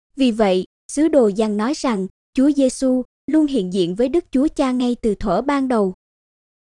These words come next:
Tiếp theo, Giăng cho biết, ngôi lời ở cùng Đức Chúa Trời. Trong Giăng đoạn một câu mười tám, Giăng nói,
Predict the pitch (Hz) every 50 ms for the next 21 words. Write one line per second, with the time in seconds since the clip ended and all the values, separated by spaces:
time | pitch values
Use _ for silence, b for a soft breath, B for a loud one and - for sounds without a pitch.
0 | _ _ - 359 381 - - 277 277 262 254 247 240 - _ _ _ - 262 254
1 | 240 226 - 240 220 220 214 277 359 392 - _ _ _ _ - 285 302 302 285
2 | 277 247 214 185 - 175 220 233 - 269 208 202 214 311 - _ - 262 285 330
3 | - - 294 240 214 202 190 - - _ _ _ _ _ _ _ - 254 240 226
4 | 247 240 240 233 220 214 170 170 190 208 208 - _ 262 247 240 233 226 202 190
5 | - 214 208 208 233 302 440 - _ _ _ - 247 269 220 202 208 208 202 208
6 | 247 330